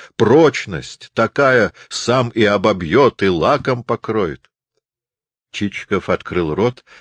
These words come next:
с тем, чтобы заметить, что Михеева, однако же, давно нет на свете, но Собакевич вошел, как говорится, в самую силу речи,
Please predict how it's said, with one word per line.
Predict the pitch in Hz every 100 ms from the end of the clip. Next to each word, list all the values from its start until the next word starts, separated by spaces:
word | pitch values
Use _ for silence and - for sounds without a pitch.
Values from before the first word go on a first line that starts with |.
| _ _ _
с | - -
тем, | 107 98
чтобы | - 98 87 87
заметить, | 90 87 92 92 85
что | - - 85
Михеева, | 80 82 - 87 90 92 90
однако | 71 85 - 80
же, | 95
давно | 78 82 78 85
нет | 90 90 -
на | 98
свете, | - - 123 - - - - -
но | 76
Собакевич | - 85 76 71 92 87 80 - - _ _ _ _ -
вошел, | 80 - 90 82
как | 85 69
говорится, | 73 80 78 - 92
в | -
самую | - 82 73 73 71
силу | - 78 71
речи, | 76 120 147 - 170